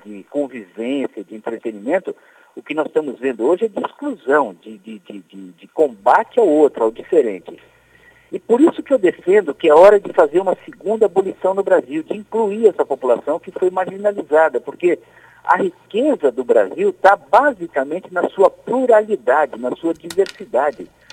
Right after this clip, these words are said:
Nós temos muitas cores, muitos sons, muitos sorrisos, muitas diferenças, que se forem entendidas como uma riqueza nacional, vão ser a nossa melhor, a nosso melhor ativo no mundo, nesse mundo que exclui o outro. Então, acho que é hora da gente se entender melhor,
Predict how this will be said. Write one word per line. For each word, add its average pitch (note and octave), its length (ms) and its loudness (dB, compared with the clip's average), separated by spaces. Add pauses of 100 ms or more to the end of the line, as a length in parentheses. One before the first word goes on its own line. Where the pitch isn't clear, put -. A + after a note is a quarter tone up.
(180)
Nós G3+ 160 2
temos A#3 260 -2
muitas B3+ 300 -2 (220)
cores, D3+ 340 0
muitos - 360 -12 (200)
sons, D#3 360 0
muitos E3+ 340 -14
sorrisos, B2+ 720 -6
muitas D3+ 340 -12
diferenças, D3 720 -4 (580)
que F#3+ 100 -12
se A3+ 200 -10
forem C#4 280 2
entendidas A#3+ 640 -6
como D#3 240 -4
uma C#3 160 -2
riqueza C3 560 -2
nacional, G#2+ 720 0 (420)
vão C4+ 400 0
ser C#4+ 220 -2
a C#4 120 4
nossa B3+ 340 -2 (320)
melhor, A3 560 6
a A3 100 0
nosso A3 320 -2
melhor A3 260 6
ativo G#3 600 -6
no C#3+ 140 -6
mundo, F#3+ 480 -6 (240)
nesse F3 240 -2
mundo F#3+ 320 -6
que - 120 -12
exclui A3 380 -6
o B3 60 -2
outro. E3 320 4
Então, E3 340 0
acho G3 140 0
que A#3 120 -2
é A#3 80 2
hora F#3+ 320 6
da G#3 120 -2
gente G#3 240 -12
se - 80 -14
entender D#3 420 0
melhor, E3 500 4